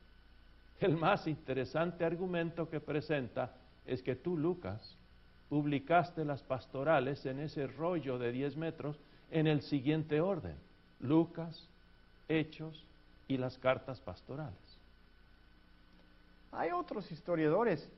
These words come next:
Speaker 2: que creen que yo ayudé a redactar las pastorales.
Speaker 1: Además de Becker, encontramos a Goodspeed,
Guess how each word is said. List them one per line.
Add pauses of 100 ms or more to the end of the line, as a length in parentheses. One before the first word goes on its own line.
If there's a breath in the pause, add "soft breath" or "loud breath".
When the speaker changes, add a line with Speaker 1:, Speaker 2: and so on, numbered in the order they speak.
(220)
Speaker 2:
que
creen
que
yo
ayudé (120)
a
redactar (120)
las (520)
pastorales. (880)
Speaker 1:
Además
de
Becker, (880)
encontramos
a
Goodspeed,